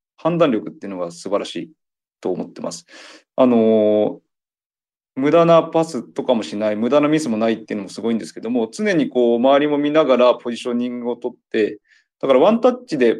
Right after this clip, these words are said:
ボールをはたくっていうプレーがすごく多いんですけども、それはあの、状況見えてる証拠なんですよね。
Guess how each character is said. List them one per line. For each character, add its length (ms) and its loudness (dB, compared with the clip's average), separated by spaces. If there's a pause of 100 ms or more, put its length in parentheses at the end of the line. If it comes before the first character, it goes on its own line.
(120)
ボ 100 0
ー 60 0
ル 80 0
を 20 -2
は 140 -8
た 120 2
く 120 -8
っ 20 -12
て 180 -16
い 40 -8
う 40 -16
プ 80 -8
レ 100 -4
ー 20 -6
が 80 -10
す 100 -18
ご 140 -6
く 200 -10
多 200 -4
い 80 -8
ん 80 -14
で 60 -18
す 100 -20
け 80 -18
ど 80 -18
も、 320 -10
そ 120 -8
れ 120 4
は 80 8
あ 20 6
の、 180 0
状 120 0
況 120 -4
見 120 0
え 20 -2
て 100 -6
る 60 -8
証 240 -6 (100)
拠 300 -6 (140)
な 100 -8
ん 120 -14
で 80 -20
す 140 -20
よ 60 -18
ね。 220 -16